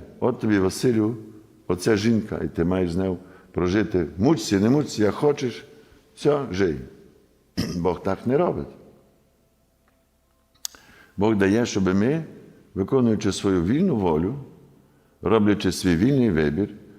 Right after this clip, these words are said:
користуючись своїм розумом, принесли, принесли Богові плоди. Кожен із вас, чи разом, чи один,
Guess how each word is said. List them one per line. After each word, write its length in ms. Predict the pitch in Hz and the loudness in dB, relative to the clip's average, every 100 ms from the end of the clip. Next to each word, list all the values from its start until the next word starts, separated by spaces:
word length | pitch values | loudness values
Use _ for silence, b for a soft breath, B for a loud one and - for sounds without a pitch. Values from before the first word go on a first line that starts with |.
| B | B
користуючись 720 | - 101 101 - 147 127 98 87 | -4 0 0 0 0 0 -2 -4
своїм 340 | - 107 82 | -2 0 0
розумом, 520 | 80 107 110 131 160 151 B B - | 0 0 -2 -4 -4 -8 B B -8
принесли, 440 | 110 95 73 80 80 - | -2 0 2 0 -2 -4
принесли 460 | 87 78 76 - | -2 0 -2 -2
Богові 360 | 104 104 107 123 | 0 0 0 -2
плоди. 480 | - 151 156 151 120 107 - - _ _ _ _ _ _ _ _ _ _ _ _ _ _ _ _ _ _ _ | -2 -4 -2 -4 -6 -12 -20 -20 _ _ _ _ _ _ _ _ _ _ _ _ _ _ _ _ _ _ _
Кожен 420 | - 107 95 95 87 | -6 -4 -2 -2 -2
із 180 | 78 | -4
вас, 500 | 71 82 78 - - - _ _ _ _ _ _ _ | -4 -6 -6 -12 -18 -20 _ _ _ _ _ _ _
чи 160 | - 80 | -6 -2
разом, 500 | 76 104 110 123 127 | 0 -2 -4 -6 -8
чи 140 | - 95 | -8 -6
один, 480 | 82 65 69 67 | -4 -4 -4 -4